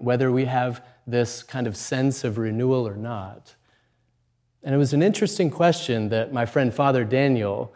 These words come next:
who is the vicar at Saint Gabriel, posed to all of us just before we went in. Do we need signs like this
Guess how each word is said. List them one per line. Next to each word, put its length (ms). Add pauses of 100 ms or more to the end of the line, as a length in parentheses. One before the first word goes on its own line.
(240)
who 140
is 180
the 220
vicar 380
at 140
Saint 240
Gabriel, 420
posed 460
to 80
all 180
of 100
us 220
just 260
before 300
we 80
went 220
in. 340 (840)
Do 80
we 80
need 220
signs 500
like 300
this 680